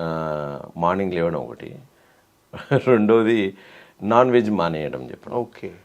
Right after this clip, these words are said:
Speaker 1: So, you have to be vegetarian and, ఆ, "సార్ ఎట్లా?" "సార్, జిమ్ ట్రైనర్ ఉన్నాడు, we pay him a lot, సార్. అలా వచ్చి గు-, పె-,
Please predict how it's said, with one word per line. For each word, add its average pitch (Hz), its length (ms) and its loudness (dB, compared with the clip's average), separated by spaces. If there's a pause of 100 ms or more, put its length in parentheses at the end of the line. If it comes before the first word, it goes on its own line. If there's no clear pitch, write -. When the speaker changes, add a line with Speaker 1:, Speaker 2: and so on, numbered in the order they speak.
(240)
Speaker 1:
So, 143 80 -8
you 135 160 -6
have 104 200 -6 (100)
to 107 40 -4
be 110 100 0
vegetarian 87 640 -4 (360)
and, 78 180 -8
ఆ, 71 680 -10 (140)
"సార్ 95 600 -6
ఎట్లా?" 90 460 -6 (500)
"సార్, 95 160 -8
జిమ్ 98 340 -8
ట్రైనర్ 87 400 -4
ఉన్నాడు, 80 280 -8
we 78 160 -6 (140)
pay 87 260 -4
him 85 200 -6
a 71 60 -8
lot, 82 240 -8
సార్. 76 220 -8 (560)
అలా 73 200 -6
వచ్చి 73 280 -8
గు-, 76 220 -8 (180)
పె-, 69 220 -6